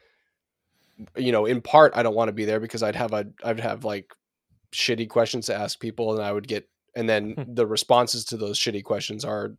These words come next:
Speaker 1: equally shitty questions, and then I'm like, "Okay, I desperately wanna drive three hours back to Portland because,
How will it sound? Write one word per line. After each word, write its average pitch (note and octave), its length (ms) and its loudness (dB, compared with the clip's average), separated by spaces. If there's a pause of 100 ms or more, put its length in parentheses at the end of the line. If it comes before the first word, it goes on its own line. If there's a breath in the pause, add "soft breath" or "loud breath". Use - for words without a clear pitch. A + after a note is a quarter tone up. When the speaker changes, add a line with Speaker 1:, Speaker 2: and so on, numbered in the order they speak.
(120)
Speaker 1:
equally B2 360 -6
shitty B2+ 280 2
questions, C#3 460 0
and A#2 120 -2
then A2 80 2
I'm G#2 100 2
like, G#2 240 0
"Okay, G#2+ 380 0 (280 loud breath)
I G2 100 -6
desperately A#2 480 -2
wanna G#2+ 260 0
drive G#2 260 -2
three A2 240 0
hours G2+ 240 4
back G#2 240 -4
to G#2+ 60 -14
Portland G#2 440 -4
because, A2+ 460 -6